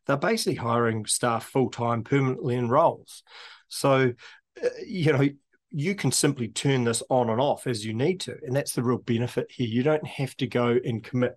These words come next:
to these, you know, these full-time positions and things. You can use, um, freelancers, you can outsource, um, and just pick and choose the exact times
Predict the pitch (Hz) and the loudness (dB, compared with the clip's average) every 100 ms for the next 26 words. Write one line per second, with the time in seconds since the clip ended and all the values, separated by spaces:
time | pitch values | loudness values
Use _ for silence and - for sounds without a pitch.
0 | - 123 113 113 101 - - - - 127 | -6 -4 -2 -2 -4 -8 -14 -20 -6 0
1 | 120 113 104 113 - - 123 - 117 110 | 2 2 0 -2 -2 0 0 0 -2 -2
2 | 117 107 113 - 113 107 101 107 95 127 | -6 -4 -4 -4 -6 -8 -10 -12 -6 -4
3 | 120 120 117 135 143 127 - - - - | -4 -2 2 4 6 4 -2 -12 -20 -20
4 | _ - 117 113 107 - 127 120 117 113 | _ -4 -2 -2 -6 -4 2 4 4 2
5 | 113 - 120 104 120 120 123 123 - - | 0 -4 -6 -6 -8 -4 -2 0 0 -2
6 | 127 117 113 - - - - - - 117 | -2 0 -2 -4 -10 -14 -20 -20 -8 -4
7 | 113 113 - - 135 127 - - - 151 | -2 -4 -10 -2 0 0 -2 -6 -2 -2
8 | - - 143 135 113 - 139 127 107 123 | -2 -6 -4 -2 -2 0 2 0 0 -2
9 | 110 98 104 127 127 - - _ _ - | -2 -2 -2 0 0 -4 -20 _ _ -4
10 | 127 123 120 113 104 | 2 2 2 0 -2